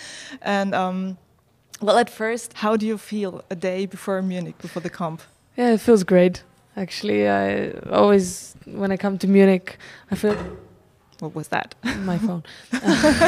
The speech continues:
Speaker 2: I feel kinda nervous that, uh, I, I wanna start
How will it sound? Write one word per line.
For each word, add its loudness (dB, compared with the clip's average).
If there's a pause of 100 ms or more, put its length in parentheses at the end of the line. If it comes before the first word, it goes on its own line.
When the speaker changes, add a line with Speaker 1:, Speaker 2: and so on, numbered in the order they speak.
(580)
Speaker 2:
I -2
feel 4
kinda 2
nervous 2
that, -4
uh, -6 (640)
I, 6 (120)
I 8
wanna 6
start 2